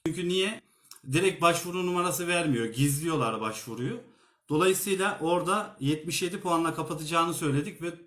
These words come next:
tuttu. Şimdi de söylüyorum arkadaşlar.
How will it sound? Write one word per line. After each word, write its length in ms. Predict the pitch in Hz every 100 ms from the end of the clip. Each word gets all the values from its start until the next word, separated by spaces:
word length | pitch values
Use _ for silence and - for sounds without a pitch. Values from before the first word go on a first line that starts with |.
| _ _ _ _ _
tuttu. 500 | 196 - - 147 220
Şimdi 400 | - 185 180 170
de 100 | 165
söylüyorum 500 | 156 135 123 113 107
arkadaşlar. 580 | 98 107 98 92 -